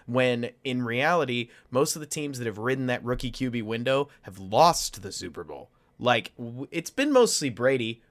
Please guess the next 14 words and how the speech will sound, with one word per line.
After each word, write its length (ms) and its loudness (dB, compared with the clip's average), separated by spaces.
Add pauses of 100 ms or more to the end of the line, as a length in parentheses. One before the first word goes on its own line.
which 160 -6
really 240 0
skews 640 2
<laughs> 140 -10
the, 260 0
uh, 200 2 (540)
the 160 0
data. 640 8
So 380 4
if 200 -4
you 140 -2
do 240 0
remove 560 2
Brady, 400 2